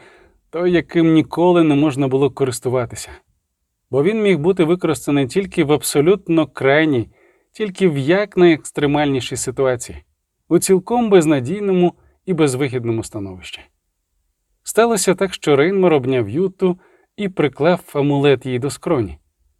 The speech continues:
і вимовив заклинання, а звучало воно «Спес Проксіма». Надія близька, латина. Сталося так, що Ютта зітхнула з полегкістю,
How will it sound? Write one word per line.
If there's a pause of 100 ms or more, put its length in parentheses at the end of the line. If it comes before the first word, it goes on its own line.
(300)
і
вимовив
заклинання, (160)
а
звучало
воно (300)
«Спес
Проксіма». (1200)
Надія
близька,
латина. (1160)
Сталося
так,
що
Ютта
зітхнула
з
полегкістю,